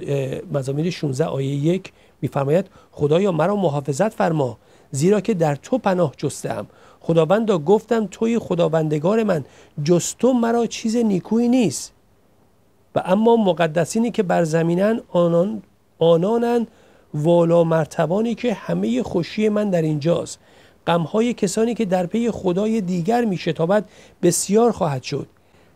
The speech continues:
هدایای خونی ایشان را نخواهم ریخت و نامشان را بر زبان نخواهم آورد. خداوندا،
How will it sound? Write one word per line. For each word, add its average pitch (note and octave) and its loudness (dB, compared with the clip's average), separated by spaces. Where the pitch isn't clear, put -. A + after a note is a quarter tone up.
هدایای E3 2
خونی E3 2
ایشان D#3+ 0
را A3+ 2
نخواهم F#3+ 0
ریخت C3+ -8
و D3+ 0
نامشان G3+ 2
را F#3 0
بر D3+ -2
زبان E3 0
نخواهم C#3+ 0
آورد. B2+ -4
خداوندا، D3 0